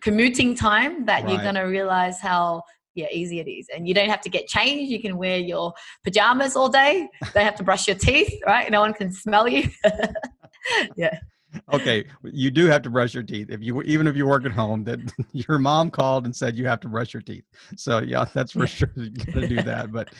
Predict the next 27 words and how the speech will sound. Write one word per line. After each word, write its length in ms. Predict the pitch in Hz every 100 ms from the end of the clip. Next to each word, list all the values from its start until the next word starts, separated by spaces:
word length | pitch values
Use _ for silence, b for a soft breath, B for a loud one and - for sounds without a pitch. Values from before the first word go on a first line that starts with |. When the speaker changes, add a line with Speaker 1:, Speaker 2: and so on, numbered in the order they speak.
| B B
Speaker 1:
<laughs> 300 | B B -
Speaker 2:
I'm, 260 | 175 165 170 156
I'm 140 | 165
a 40 |
little, 320 | 170 190 214 180
was 260 | 156 151
a 60 | 151
little 240 | 151 185
concerned, 720 | 190 - 127 147 131 123 117
you 120 | 117 127
know, 80 | 123
when 140 | 123
we 100 | 123
first 320 | - 135 135
got 200 | - 117
on 160 | 117 117
here 200 | 117 110
that 180 | 104 -
you 160 | 113
were 120 | 113 110
not 220 | 113 120
going 160 | 117 113
to 80 |
be 240 | 107 107 117
energetic 540 | 113 107 117 110 107 -
and 80 |
enthusiastic. 800 | 107 104 113 98 107 104 - 78